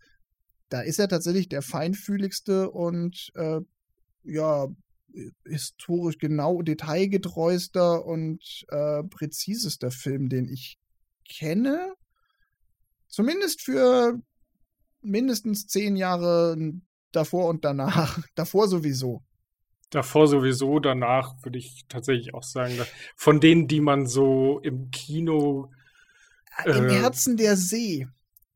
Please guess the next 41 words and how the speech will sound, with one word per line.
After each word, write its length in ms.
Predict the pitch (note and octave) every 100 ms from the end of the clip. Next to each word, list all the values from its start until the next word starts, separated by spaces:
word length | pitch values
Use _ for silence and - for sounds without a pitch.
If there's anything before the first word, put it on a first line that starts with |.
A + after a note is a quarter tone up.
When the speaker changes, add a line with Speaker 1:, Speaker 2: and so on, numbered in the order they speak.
| -
Speaker 2:
Ja, 440 | - C3 C#3+ D3+ D#3
Speaker 1:
Äh, 40 |
Speaker 2:
okay. 300 | D3 - A#2+ A#2+ A#2+
Speaker 1:
die, 80 | F#3
die 80 | F#3+
habe 100 | A3+
ich 60 |
letztes 280 | A3+ A#3+ A#3+
Mal 140 | G#3
schon 220 | E3+ F#3 D#3
erwähnt, 580 | E3 D#3+ E3 E3+ D#3
diese, 640 | E3+ E3 F3 E3 E3 D#3+ D#3
äh, 160 | E3 D3+
Verfilmung 720 | - D3+ F3 A3+ A3 G#3 F#3
der 100 | E3+
F-, 200 | - - - -
der 320 | D3 D3 C3 D#3
historischen 560 | D3 - G3+ G#3+ F#3
Vorlage 460 | E3+ F3 E3 D#3+ D#3
zu 140 | E3
Moby 320 | D#3 D3 C#3+
Dick, 240 | C3 D#3 - - - _ C3+
der 160 | C#3+
ist 220 | D#3 - _
auch 440 | - D3 F3+ E3+ - _
ziemlich 600 | - - F3 F#3 E3+ D3+ -
gut, 360 | E3+ F3 - D3
weil 220 | D3 D3+
die, 140 | D3 C#3+ C#3+ D#3
da 100 | D#3
haben 100 | F3
sie 140 | F3
auch 140 | D#3+ D#3
sehr 160 | D#3
viel 180 | D#3 D3
Wert 260 | D3 D3+ -
auf, 360 | C#3 C3+ - -
äh, 100 | C#3
Authentizität 840 | D3 D3 D3 C#3 C3 B2+ C#3 C3+
gelegt, 400 | B2 A#2 A2+ -
aber, 300 | B2 B2